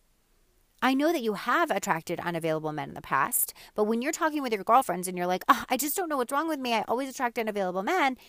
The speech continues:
is when you're in contradiction to what you want. I used to tell myself that the guys I want don't want me.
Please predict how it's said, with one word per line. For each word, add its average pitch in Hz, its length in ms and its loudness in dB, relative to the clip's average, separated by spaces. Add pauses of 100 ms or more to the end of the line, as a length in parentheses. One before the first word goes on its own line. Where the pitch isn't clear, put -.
(380)
is 220 160 0
when 233 120 -2
you're 214 280 -4
in 277 260 -4
contradiction 214 800 -4
to 196 100 -4
what 170 220 -4
you 175 140 -6
want. - 480 -10 (960)
I 214 60 2
used 226 180 2
to 262 80 -2
tell 226 180 -4
myself 202 360 -2
that 170 100 -14
the 175 80 -8
guys 190 260 4
I 190 140 2
want 175 260 0
don't 165 180 0
want 165 200 0
me. 160 260 -10